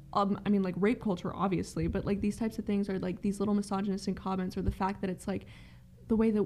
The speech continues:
boys and girls are raised is so entirely different. And I think that, like, those little things especially have to do with, like, f-, being a better ally to women especially, is, like, being able to shut down those types of stupid-ass conversations and fucking unfunny-ass,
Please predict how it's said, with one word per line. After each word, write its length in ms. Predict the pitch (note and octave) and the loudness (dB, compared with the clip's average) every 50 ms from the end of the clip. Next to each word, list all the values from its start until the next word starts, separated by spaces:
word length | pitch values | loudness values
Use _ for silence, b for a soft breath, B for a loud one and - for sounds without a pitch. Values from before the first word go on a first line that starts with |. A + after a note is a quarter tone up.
| - - - - | 0 -4 -6 0
boys 220 | - G#3 G#3 G3+ | 2 2 2 4
and 100 | G3+ G3 | 2 2
girls 200 | G3 G3+ G3+ G3 | 2 2 2 2
are 80 | G3 F3+ | 2 0
raised 260 | F#3 F#3 F#3 G3 - | 0 0 -2 -2 -4
is 100 | F#3 - | -8 -8
so 400 | - - - - G3+ G3 G3 F#3+ | -8 -10 -6 -2 0 0 0 2
entirely 520 | D#3+ F#3 G3 - - G#3 G3 F#3+ F#3+ F#3 F3+ | 0 0 -2 -4 -4 -2 -2 0 0 -2 -2
different. 480 | - F#3+ G3+ G3 - - - - - - b b b b b b b | -2 -2 -4 -2 -4 -4 -4 -4 -6 -8 b b b b b b b
And 100 | - A3+ | 2 2
I 60 | A#3 | 4
think 180 | A3+ B3 B3+ B3 | 4 6 4 4
that, 220 | A#3+ G#3+ - - - | 4 2 0 -2 -2
like, 220 | G3+ F#3+ F#3 G3 | -2 -2 0 0
those 260 | G3 F#3+ F#3+ G3 - | 0 0 0 0 -2
little 160 | F3+ F3+ F#3 | -4 -6 -6
things 240 | F#3 - G3+ G3+ - | -6 -6 -6 -6 -6
especially 720 | G3+ G3+ - - F#2+ - - - - - - - - - - - - - - - - - - - - | -6 -8 -8 -8 -8 -8 -8 -8 -8 -8 -6 -6 -6 -8 -10 -12 -18 -20 -20 -20 -20 -20 -18 -14 -12
have 260 | - - G3+ G3 - - | -4 -4 -4 -4 -2 -2
to 100 | A3 F#3 | -2 0
do 180 | - E3+ D#3+ | 0 0 0
with, 160 | D3+ G3+ - | -2 -4 -4
like, 260 | - C#3+ C3+ - - - - - - - - - | -6 -6 -6 -6 -8 -14 -18 -20 -20 -20 -20 -20
f-, 180 | - - - - - - - G3 G3 F3+ | -20 -20 -20 -20 -20 -12 -6 -4 -2 0
being 400 | G#3 G#3+ G#3 G3+ G3 F#3 F3 - - | 2 2 4 4 2 0 -2 -4 -4
a 100 | - F#3 | -2 -2
better 380 | F3 E3 G3 - F3+ F3 F3+ F3 | -2 -4 -4 -4 -2 -2 0 0
ally 320 | - F#3 F#3 F#3+ G3 F#3+ | 0 0 0 0 0 -2
to 160 | - - - | -2 -4 -4
women 240 | F#3 F3+ F3+ F3+ - | -2 0 0 0 0
especially, 540 | G3 G3+ - - G#3 G#3 - - G3+ G#3 - | -2 -4 -4 -4 -4 -4 -4 -4 -4 -2 -2
is, 100 | G3+ - | -2 -2
like, 160 | G3+ G3 - | -4 -4 -2
being 200 | - G3 F#3+ F#3+ | 0 0 0 2
able 200 | F#3+ F#3+ F#3 G3 | 0 0 0 -2
to 320 | G3 - - G3 F3+ - B B B B B B - | -2 0 2 2 2 2 B B B B B B -6
shut 260 | - - G#3 G3 - | 0 0 0 2 2
down 200 | G3+ G3 G3 F#3+ | 4 4 4 4
those 160 | F#3 G3 G3 | 4 2 0
types 220 | - F#3+ F#3 - | -2 -2 -2 -2
of 100 | - F#3+ | -4 -4
stupid-ass 440 | - - - F#3 - - F#3 G3 - | -4 -4 -4 -2 -2 0 -2 -2 -2
conversations 640 | - - F3+ F3 F#3 G3+ - F3+ G3 - F#3+ F3+ G3 | -2 -2 -2 -2 -2 -2 -2 -4 0 0 0 0 0
and 120 | F3+ F3 - | -2 -2 -2
fucking 300 | - - G3 - F#3+ F3+ | -4 -4 -4 -2 -2 0
unfunny-ass, 760 | - F#3 F#3+ F#3 - F3+ - - - - F3 F3+ F#3+ - - | 0 0 0 0 0 0 0 2 2 2 2 0 0 -4 -8